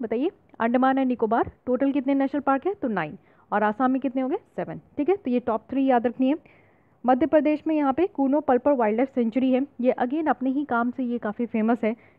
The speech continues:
क्यों फेमस है? क्योंकि पहली बार ऐसा वर्ल्ड में हुआ है कि लार्ज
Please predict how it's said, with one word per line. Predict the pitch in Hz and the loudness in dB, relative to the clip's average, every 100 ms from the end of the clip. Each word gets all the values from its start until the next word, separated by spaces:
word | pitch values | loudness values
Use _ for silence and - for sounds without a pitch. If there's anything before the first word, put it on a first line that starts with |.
| _ | _
क्यों | 302 330 | 2 4
फेमस | 330 277 277 | 4 4 2
है? | 285 | 0
क्योंकि | 285 269 | -2 -2
पहली | 254 254 277 | 0 2 2
बार | 302 262 | 4 2
ऐसा | 254 285 | 2 -2
वर्ल्ड | 233 233 247 | 0 2 2
में | 277 | 2
हुआ | 240 220 | 2 2
है | 269 | 0
कि | - _ - | -6 _ -2
लार्ज | 254 247 262 330 | 2 2 2 0